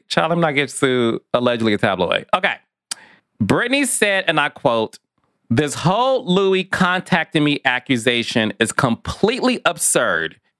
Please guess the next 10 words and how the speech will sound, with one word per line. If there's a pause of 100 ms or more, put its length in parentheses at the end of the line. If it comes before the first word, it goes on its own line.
It
just
goes
to
show
how
delusional
these
people
are.